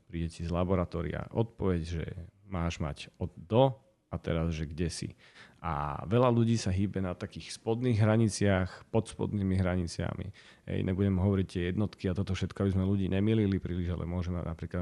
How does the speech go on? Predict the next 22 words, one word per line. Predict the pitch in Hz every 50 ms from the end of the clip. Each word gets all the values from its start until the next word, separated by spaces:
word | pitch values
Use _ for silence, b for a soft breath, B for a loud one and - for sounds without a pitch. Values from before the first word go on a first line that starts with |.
| 90
len | 87 85
tu | 90
dvanásť | 82 85 101 104 110 107 107 98 92 87 90 87
alebo | 87 82 87
šestnásť, | - - 95 - - 73 80 82
čo | - - 92
je | 90 -
nízko. | 95 104 107 - - - - - B B B B B B B B
A | 90
ty | 87 - 95
chceš | 92 - 98 90 87 85 87
ísť | 85
vyššie, | 82 101 101 98 - - 82 82
chceš | 85 - - 90 87 80 82
mať | 71 - -
štyridsať, | - - 87 92 95 92 85 - - 80 76 - -
päťdesiat | - 87 85 80 80 80 - - 78 73 71 - - -
a | 69 78
tak | - 69 73
ďalej. | 73 - - - - 78
Nechceš | 85 131 147 - 208 151 123
ísť | 104 - -